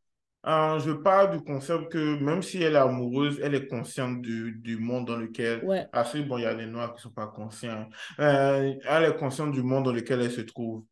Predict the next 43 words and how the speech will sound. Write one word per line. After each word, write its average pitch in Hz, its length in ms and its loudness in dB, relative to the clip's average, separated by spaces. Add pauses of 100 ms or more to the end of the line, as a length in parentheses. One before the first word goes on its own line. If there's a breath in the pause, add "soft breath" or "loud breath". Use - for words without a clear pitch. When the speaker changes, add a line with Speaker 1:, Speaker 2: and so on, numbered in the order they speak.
(160)
Speaker 1:
Et 202 140 2
Speaker 2:
Mhm. - 20 6
Speaker 1:
si 208 300 0
elle 214 100 6
est 165 140 4
consciente 156 340 -2
du 147 100 2
monde 123 340 0
dans 127 60 0
lequel 113 240 -4
elle 113 100 -2
se 110 100 -6
trouve, 120 400 -8
elle 139 260 2
va 120 220 0
s'enlever 110 800 -4
de 120 100 -6
la 104 160 -6
situation. - 640 -12
Speaker 2:
Ouais. 190 360 4
Speaker 1:
Elle 143 120 8
va 131 380 6 (180 loud breath)
se - 320 -12
rompre 143 420 4
avec 120 300 6
le 113 140 0
gars. 113 360 2 (160)
Parce 170 220 6
que 175 60 8
Speaker 2:
Ouais. 202 120 12
Speaker 1:
c'est 175 80 6
la, 151 220 8
c'est 143 240 0
la, 135 220 6
c'est 156 160 -2
la 135 160 2
seule, 247 640 2
pour 214 360 0
elle, 185 380 6 (200 loud breath)
c'est 151 120 -2
la 131 140 2
seule 208 440 -4
solution 143 640 -2